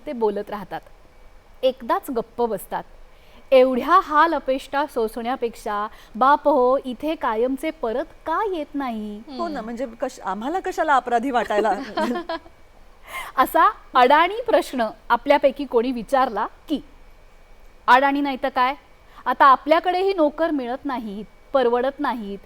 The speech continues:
Speaker 1: टिकत नाहीत. आता आपल्याकडेही पिढीजात शेजारी नाहीत. खूपदा शेजारी कोण राहतंय हेही आपल्याला
Speaker 3: माहिती
Speaker 1: कळत नाही.
Speaker 3: नसतं.
Speaker 1: नातेवाईकांना आपण फार तर फोनवर भेटतो. एरवी मरणवेळ आणि तोरणवेळ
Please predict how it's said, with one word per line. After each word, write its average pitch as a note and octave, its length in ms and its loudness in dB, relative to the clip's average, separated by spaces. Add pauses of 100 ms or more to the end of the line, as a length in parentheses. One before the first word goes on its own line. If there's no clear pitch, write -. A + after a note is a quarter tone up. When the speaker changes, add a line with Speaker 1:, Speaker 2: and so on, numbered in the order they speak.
(160)
Speaker 1:
टिकत C#4+ 340 -2
नाहीत. A#3 360 -6 (600)
आता B3+ 220 2
आपल्याकडेही C4+ 960 0
पिढीजात C4 600 -2
शेजारी A3+ 480 -4
नाहीत. A#3+ 440 -6 (380)
खूपदा D#4 420 -2
शेजारी B3 460 -2
कोण F#4 360 -8
राहतंय G#3 500 -6 (120)
हेही G#3+ 320 -2
आपल्याला C#4 340 -2
Speaker 3:
माहिती - 80 -10
Speaker 1:
कळत A3+ 280 -2
नाही. A3+ 180 -12
Speaker 3:
नसतं. E3+ 300 -20 (380)
Speaker 1:
नातेवाईकांना E4+ 760 2
आपण F#4 280 0 (360)
फार B3+ 240 2
तर G#4 300 -2
फोनवर E4 760 0 (160)
भेटतो. B3 520 -2 (560)
एरवी B3+ 600 2
मरणवेळ C#4 760 -2
आणि B3 240 -8 (120)
तोरणवेळ A#3+ 500 0